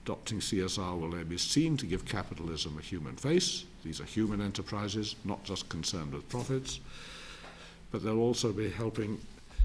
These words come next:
to create, actively participating in the governance of the world.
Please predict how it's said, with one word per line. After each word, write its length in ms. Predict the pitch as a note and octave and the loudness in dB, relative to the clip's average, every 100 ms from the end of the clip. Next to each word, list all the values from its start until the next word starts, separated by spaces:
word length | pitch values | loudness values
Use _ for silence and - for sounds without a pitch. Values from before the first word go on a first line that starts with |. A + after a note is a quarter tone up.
| - | 6
to 80 | |
create, 540 | - - A2 B2+ B2 - - - - | 4 4 6 6 4 -2 -8 -16 -2
actively 460 | D#3 - - C3 B2 | -2 0 0 4 4
participating 880 | B2+ A#2+ - A2+ A2 F#2+ D#2 D#2 | 2 0 2 2 0 -2 -2 -2
in 200 | C#2+ D2+ D#2 - - - - - - | -4 -4 -6 -10 -18 -18 -18 -20 -10
the 80 | F#2 | -4
governance 460 | F2+ E2+ E2 D#2+ | -2 -2 -2 -2
of 100 | E2 | -4
the 80 | D2+ | -2
world. 360 | D#2+ D2+ C2 | -2 -2 -2